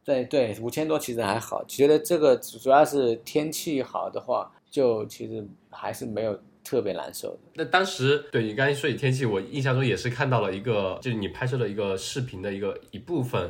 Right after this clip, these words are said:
Speaker 2: 应该是 Ken 哥吧，你们在山顶，然后你在尝试给他拍，拍照，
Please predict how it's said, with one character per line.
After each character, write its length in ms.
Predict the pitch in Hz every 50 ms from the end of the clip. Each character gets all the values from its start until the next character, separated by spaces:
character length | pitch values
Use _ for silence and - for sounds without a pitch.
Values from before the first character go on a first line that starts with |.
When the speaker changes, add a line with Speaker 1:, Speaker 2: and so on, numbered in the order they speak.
| - -
Speaker 2:
应 80 | 160
该 80 | 185 190
是 160 | 190 175 151 -
Ken 260 | - 190 185 170 135
哥 160 | 117 117 110
吧， 300 | 101 107 92 87 90 90 - -
你 140 | - 107 95
们 120 | 95 95 98
在 120 | - 143
山 320 | 135 - 160 143 147 160
顶， 260 | 151 - 101 92 90 90
然 100 | 95 98
后 100 | 120 117
你 140 | 107 98
在 180 | 85 - 127 120
尝 180 | - - 104 101
试 100 | - 135
给 100 | - 87
他 140 | 90 104
拍， 280 | - - 127 127 131 127 127 -
拍 180 | - 143 135 135
照， 280 | 135 156 123 95 -